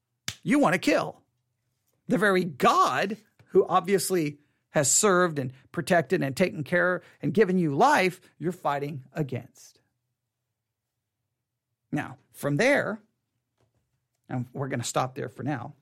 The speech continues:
the story picks up after this in verse thirty-six.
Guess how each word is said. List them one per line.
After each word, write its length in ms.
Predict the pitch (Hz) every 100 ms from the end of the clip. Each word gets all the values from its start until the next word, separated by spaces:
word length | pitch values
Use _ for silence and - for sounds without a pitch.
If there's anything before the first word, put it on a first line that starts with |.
| _ _ _ _ _ _ _ _ _ _ _ _ _ _ -
the 60 |
story 300 | - 214 220
picks 340 | 156 180 - -
up 300 | 233 160 - 143
after 420 | 208 277 - 131
this 500 | 123 113 127 - - _ _ _ _ _ _ _ _ _ _ _ -
in 100 | 196
verse 300 | 170 175 -
thirty-six. 1040 | 190 151 123 - - 190 - - - -